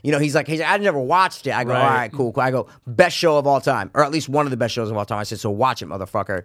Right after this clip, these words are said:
Speaker 2: Isn't
Speaker 1: And
Speaker 2: it
Speaker 1: he said,
Speaker 2: boggle
Speaker 1: "Yes,
Speaker 2: your
Speaker 1: I will,
Speaker 2: mind?
Speaker 1: sir."
Speaker 2: We
Speaker 1: Yeah.
Speaker 2: have a friend that we play cards with, and he's in our fantasy.
Speaker 1: Yeah,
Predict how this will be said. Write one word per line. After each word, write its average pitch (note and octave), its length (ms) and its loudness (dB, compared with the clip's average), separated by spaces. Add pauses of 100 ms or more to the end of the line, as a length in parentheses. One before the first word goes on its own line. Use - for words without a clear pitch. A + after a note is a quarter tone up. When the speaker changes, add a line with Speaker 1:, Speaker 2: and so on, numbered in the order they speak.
(240)
Speaker 2:
Isn't B2+ 180 -8
Speaker 1:
And D#3 80 0
Speaker 2:
it A2+ 60 -2
Speaker 1:
he A2+ 80 -4
said, A#2+ 160 -4
Speaker 2:
boggle A2 140 -2
Speaker 1:
"Yes, F3 180 4
Speaker 2:
your A#2+ 120 -4
Speaker 1:
I A#2+ 100 0
will, C#3+ 260 2
Speaker 2:
mind? A#2 140 -8
Speaker 1:
sir." G#2+ 300 -4 (280)
Speaker 2:
We B2+ 60 -2
Speaker 1:
Yeah. - 60 0
Speaker 2:
have F#3 120 -2
a D#3 80 -6
friend G3 400 -6
that F#3 200 -2
we F3+ 120 -6
play F#3 180 -6
cards F#3+ 380 -6
with, B2 180 -4
and B2+ 80 -6
he's B2+ 140 -8
in D3+ 100 -6
our D3 480 -6
fantasy. C3 540 -10
Speaker 1:
Yeah, F3+ 220 2